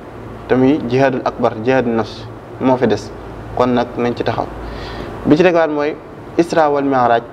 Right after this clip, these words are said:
julli. Li sëñ Aboubacar Sakho di wax léegi mooy, euh, mees naa wax ni weer wi mooy anniversaire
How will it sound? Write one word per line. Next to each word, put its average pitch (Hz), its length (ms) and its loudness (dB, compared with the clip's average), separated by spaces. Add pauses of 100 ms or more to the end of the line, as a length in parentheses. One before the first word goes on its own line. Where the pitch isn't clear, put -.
(260)
julli. 139 340 2 (680)
Li 120 100 -2
sëñ 131 340 4 (300)
Aboubacar 123 380 0
Sakho 117 300 2
di 113 100 2
wax 113 160 2
léegi 123 280 4 (580)
mooy, 110 280 4
euh, - 400 -6
mees 127 300 4
naa 127 100 4
wax 127 100 -2
ni 127 60 2
weer 147 220 6
wi 147 100 2
mooy 151 180 2
anniversaire 131 640 2